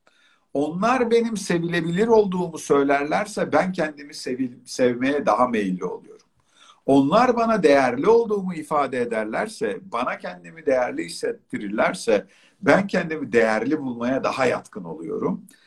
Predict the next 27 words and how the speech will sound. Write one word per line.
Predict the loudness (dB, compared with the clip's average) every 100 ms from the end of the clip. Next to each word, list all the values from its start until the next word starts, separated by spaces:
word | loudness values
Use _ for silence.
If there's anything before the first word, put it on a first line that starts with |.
| _ _ 4
Onlar | 6 6 4 4 4
beni | 2 2
ekibin | 0 -2 -2 -2 -2 -2
bir | -4 4
parçası | 4 4 0 -2 4
olarak | 4 4 2 -2 0
görürlerse | 0 0 -2 -4 -4 -6 0
ben | -2 0
de | -2
kendimi | 0 -6 -6 -8
ekibin | -6 -8 -10 -14 -14 -12
bir | -6
parçası | -2 -2 -4 -12 -10
olarak | -4 -2 -4 -4
görmeye | -2 0 -2 -6 -6 -8 _ _ _ 0
daha | 2 2
yatkın | 0 -2 -4 -6
oluyorum. | -4 -6 -8 -10 -2
Ve | 0 0
bütün | 0 0 0
bunların | -2 2 2 2
özünde | 0 -2 -4 -4 -4 -4 _ _ _ _
kabul | 4 4 6 2
görmüşsem, | 4 4 4 0 -4 -4 -6 -6 -12 _ _
eksiğimle, | -4 -4 -6 -6 -6 -6 -6 0
gediğimle, | 2 2 2 2 0 0 -2 2
"Ya | 4 4